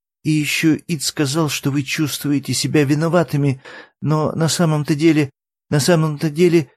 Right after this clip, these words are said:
все не так». Она снова заплакала. «Я нехорошая, рыжий. Я совсем даже нехорошая. Я та еще тварь, если честно, и я». «Чего я?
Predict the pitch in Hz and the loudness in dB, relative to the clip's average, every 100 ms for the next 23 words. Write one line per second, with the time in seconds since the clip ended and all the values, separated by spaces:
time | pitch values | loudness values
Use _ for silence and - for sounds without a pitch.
0 | - - 196 180 - - 160 - - - | -10 0 2 2 0 0 0 -2 -10 -20
1 | _ _ _ _ _ _ - 98 98 - | _ _ _ _ _ _ -4 -2 0 -2
2 | 98 98 90 92 87 80 - - - - | -2 0 -2 -4 -2 -4 -4 -12 -14 -20
3 | _ _ _ _ _ _ 175 180 165 - | _ _ _ _ _ _ 0 0 0 0
4 | 170 170 139 - 120 147 175 120 113 - | -2 -2 -2 -2 -2 0 -2 -2 -4 -6
5 | _ _ _ _ 160 160 175 - 175 165 | _ _ _ _ -4 0 0 0 2 2
6 | 175 175 175 170 190 180 180 - 156 135 | 2 2 2 2 2 4 2 2 0 0
7 | 117 _ _ _ _ _ - 180 180 _ | -4 _ _ _ _ _ 0 0 0 _
8 | 190 170 156 - 165 147 165 143 143 135 | 2 2 2 0 -2 0 0 2 -2 -2
9 | 147 - 151 127 147 131 175 185 165 147 | -4 0 -2 -2 -4 -2 2 4 2 0
10 | _ _ _ _ _ - - 104 117 131 | _ _ _ _ _ -8 0 2 6 6
11 | 87 107 107 71 | 6 4 4 2